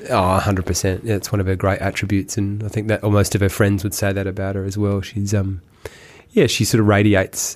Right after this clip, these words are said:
uh, quite a unique light too. She's a very buoyant, positive person, and, um, just, a, a, yeah, people wanna be around her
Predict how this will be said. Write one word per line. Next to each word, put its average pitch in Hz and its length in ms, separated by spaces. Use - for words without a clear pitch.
uh, 95 320
quite 98 240
a 95 100
unique 95 380
light 98 400
too. 95 220
She's 92 140
a 95 60
very 95 340
buoyant, 95 680
positive 92 540
person, 92 440
and, 92 260
um, 90 360
just, - 200
a, - 180
a, - 80
yeah, 90 240
people 98 200
wanna 95 260
be 90 260
around 95 400
her 196 320